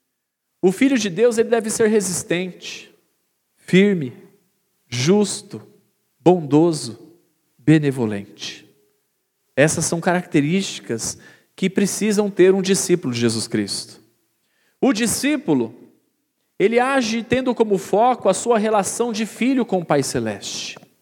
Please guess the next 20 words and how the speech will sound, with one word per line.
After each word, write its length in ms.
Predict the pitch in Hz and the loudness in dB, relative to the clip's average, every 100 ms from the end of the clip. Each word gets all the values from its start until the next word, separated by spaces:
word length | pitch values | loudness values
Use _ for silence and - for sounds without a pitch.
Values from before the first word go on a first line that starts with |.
| _ _ _ _ _ _ | _ _ _ _ _ _
Eu 220 | 160 208 208 | -2 0 2
ajo 400 | 269 285 247 247 | 2 0 -2 -2
como 220 | 240 226 | 0 2
eu 180 | 208 202 | 2 2
ajo 440 | 226 240 214 226 | 2 -2 -2 -6
porque 400 | 226 214 208 208 | -2 -4 -4 0
eu 180 | 208 208 | 0 0
sou 240 | - 208 | -2 -4
filho 420 | - - 151 143 | -4 -6 -6 -2
de 160 | 135 123 | -2 -2
Deus. 640 | 113 110 - - - - - _ _ _ _ _ _ _ _ - | 0 0 0 -10 -10 -14 -18 _ _ _ _ _ _ _ _ -8
E 60 | 143 | -2
não 200 | 165 208 | -2 0
porque 280 | 185 175 165 | -2 0 0
o 120 | 139 | 2
outro 340 | 147 160 139 | 2 2 -2
me 100 | 135 | -4
fez 280 | 127 143 123 | -4 -4 0
alguma 280 | 117 120 107 | -2 -4 -10
coisa. 520 | - 104 - - - | -12 -10 -10 -10 -12